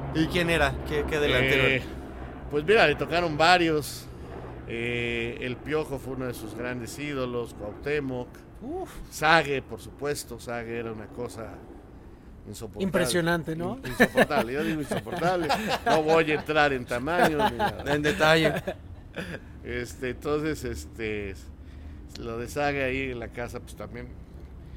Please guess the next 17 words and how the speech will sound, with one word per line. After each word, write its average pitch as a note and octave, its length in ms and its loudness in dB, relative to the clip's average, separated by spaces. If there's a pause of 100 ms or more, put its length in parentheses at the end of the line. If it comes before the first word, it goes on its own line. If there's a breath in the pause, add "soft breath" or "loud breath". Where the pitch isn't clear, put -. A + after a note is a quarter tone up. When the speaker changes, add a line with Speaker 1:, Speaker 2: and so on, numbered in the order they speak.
(160 loud breath)
Speaker 2:
como A2+ 180 -8
su B2 140 -10
papá B2+ 300 -6
fue C#3 220 -6
mi C#3 200 -8
ídolo, A#2+ 320 -6
pues, - 240 -12
es-, - 200 -12
y A2 80 -14 (200)
tuve A#2+ 240 -10
suerte B2+ 340 -8
de - 60 -14
conocerlo A2 320 -10
desde G2+ 180 -10
que A#2 180 -8
llegó. C#3 420 -6
Speaker 3:
Claro. D#3 340 -8